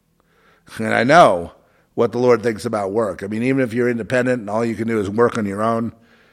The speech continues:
if you don't work, I know that you probably feel guilty, right? Even if you're working at something and not working for the man. You're not working for the man, you're creating a,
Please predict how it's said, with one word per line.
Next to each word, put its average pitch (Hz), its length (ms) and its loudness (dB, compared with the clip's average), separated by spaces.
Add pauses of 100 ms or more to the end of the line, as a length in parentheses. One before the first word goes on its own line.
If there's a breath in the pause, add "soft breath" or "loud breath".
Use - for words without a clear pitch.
(120 soft breath)
if 104 160 -8
you 127 120 2
don't 143 360 4
work, 120 240 0
I 107 120 -2
know 120 500 0 (120)
that 107 320 -6
you 117 160 -4
probably 113 380 -2
feel 101 260 -4
guilty, 117 440 0
right? 113 320 -4 (4000)
Even 190 220 4
if 156 140 4
you're 156 100 6
working 139 320 6
at 120 100 0
something 120 320 0
and 113 60 -4
not 117 180 0
working 110 240 0
for 98 60 -6
the 104 100 -2
man. 82 400 -6 (1500 soft breath)
You're 104 140 -4
not 170 200 6
working 156 260 2
for 139 100 -2
the 131 100 0
man, 127 320 2
you're 107 140 -2
creating 127 420 2
a, 107 400 -2